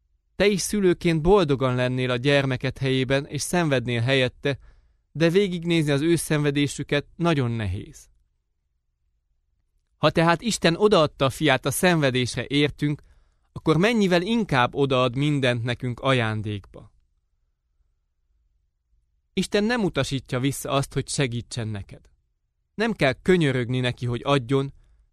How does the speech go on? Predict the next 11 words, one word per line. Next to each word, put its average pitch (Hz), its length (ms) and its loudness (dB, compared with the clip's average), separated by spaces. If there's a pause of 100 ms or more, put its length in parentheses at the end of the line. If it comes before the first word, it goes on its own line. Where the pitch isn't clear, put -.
(220)
ő 170 100 2
szívesebben 160 720 0
ad, 151 400 0
mint 156 220 0
ahogyan 151 320 2
mi 175 200 0
fogadjuk 127 540 -4
el 123 100 -2
az 123 140 -4
ő 135 220 -2
áldásait. 110 880 -6